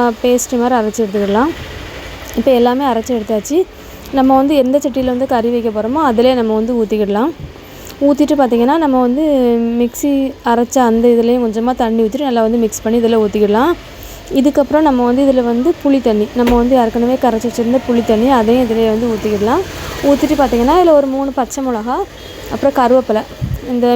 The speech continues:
மீன் கறிக்கு எப்பவுமே நம்ம வந்து பச்சை மிளகா வந்து போடணும். அப்பதான் வந்து அது நல்லா கொதிச்சு வரும்போது நல்லா மணமாவும் இருக்கும், நல்லா டேஸ்ட்டாவும் இருக்கும். இப்போ வந்து நம்ம வந்து கட் பண்ணி வச்சிருந்த மீனை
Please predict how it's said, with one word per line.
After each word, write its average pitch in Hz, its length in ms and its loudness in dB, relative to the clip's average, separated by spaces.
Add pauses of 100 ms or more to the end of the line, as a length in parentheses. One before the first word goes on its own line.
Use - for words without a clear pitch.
மீன் 302 280 0
கறிக்கு 285 340 2
எப்பவுமே 262 420 0
நம்ம 233 220 -2
வந்து 254 200 0
பச்சை 247 260 -2
மிளகா 240 280 2
வந்து 233 220 0
போடணும். 220 400 0
அப்பதான் 240 400 -2
வந்து 233 180 2 (520)
அது 262 160 2
நல்லா 269 160 4 (100)
கொதிச்சு 269 380 0
வரும்போது 240 360 0
நல்லா 247 180 0 (100)
மணமாவும் 262 500 0
இருக்கும், 285 280 -2 (140)
நல்லா 247 180 4 (140)
டேஸ்ட்டாவும் 247 520 2
இருக்கும். 202 220 -6 (580)
இப்போ 294 180 0
வந்து 294 180 0
நம்ம 269 240 4
வந்து 262 200 2
கட் 226 140 -2
பண்ணி 240 160 0
வச்சிருந்த 247 380 -2
மீனை 247 180 2